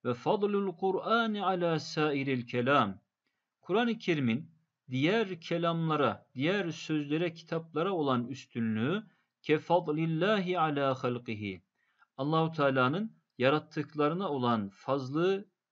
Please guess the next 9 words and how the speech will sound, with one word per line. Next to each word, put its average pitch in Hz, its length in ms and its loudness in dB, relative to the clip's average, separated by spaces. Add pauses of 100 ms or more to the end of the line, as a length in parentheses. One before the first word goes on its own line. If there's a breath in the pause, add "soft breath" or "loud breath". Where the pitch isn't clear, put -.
(180)
e, 117 240 -2
ve 156 140 -2
üstünlüğü 135 520 -4
gibidir. 104 640 -6
Çünkü 160 280 -8
Cenab-ı 147 340 -2
Hakk'ın 127 380 -6
kelamı 143 500 -2
sözüdür. 120 520 -6